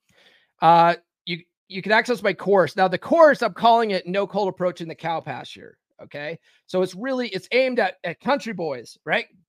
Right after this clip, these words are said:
Guys that live out in, in flyover country. The thing is, though, it's, it's, I'm teaching you guys how to optimize your online dating profiles on dating apps, but I'm also teaching you how to use Facebook. I'm talking about Facebook proper, not Facebook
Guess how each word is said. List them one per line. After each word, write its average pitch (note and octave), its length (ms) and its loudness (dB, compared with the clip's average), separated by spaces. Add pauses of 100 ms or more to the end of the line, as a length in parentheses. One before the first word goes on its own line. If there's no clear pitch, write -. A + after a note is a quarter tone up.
(100)
Guys G3 220 2
that F#3+ 120 -4
live G3+ 140 -2
out F#3 240 2
in, D3+ 200 -8
in D#3+ 100 -6
flyover F#3 580 -2
country. B2 460 -14 (440)
The G#3 100 0
thing F4 240 -2
is, D4+ 220 2
though, G#3 420 2
it's, G#3 260 -8 (100)
it's, F#3+ 240 -12 (100)
I'm F#3 120 -10
teaching B3 340 -12
you A3 80 -8
guys G3+ 180 2
how G3 140 -2
to F3 240 -2
optimize F#3 640 -4
your D#3 160 -6
online E3 520 -6 (140)
dating E3 280 -8
profiles F3 500 -2
on C3+ 120 -10
dating C#3+ 320 -10
apps, F#3+ 340 -8 (140)
but E3+ 100 -2
I'm E3 180 -4
also G3+ 360 -2
teaching F#3+ 500 -10
you D3 360 -6 (340)
how F3+ 160 4
to E3 80 -2
use E3+ 480 0 (360)
Facebook. G3+ 560 0
I'm F3+ 120 -12
talking G3+ 160 0
about F#3+ 240 -4
Facebook G3 400 -4
proper, E3+ 520 0
not D#3+ 220 -8
Facebook E3 360 -10